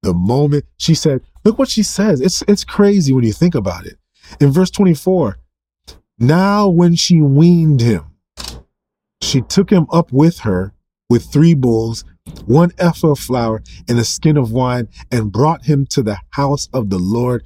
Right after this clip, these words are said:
in Shiloh, and the child was young."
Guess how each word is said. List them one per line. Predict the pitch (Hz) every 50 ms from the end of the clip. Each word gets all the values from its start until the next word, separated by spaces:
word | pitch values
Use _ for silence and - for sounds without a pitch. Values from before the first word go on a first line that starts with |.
| - - - -
in | - 117 107
Shiloh, | 101 - - - 127 113 113 104 87 85 82 78 - _ _ _ _ -
and | 107 95 87
the | 87 87
child | - - - 123 113 110 107 101 98 95 92 - _ _
was | - 98 95 92 90 98 95 - - - - - - _ _ _ _ _ _
young." | - 95 92 110 120 107 98 85 82 - - - -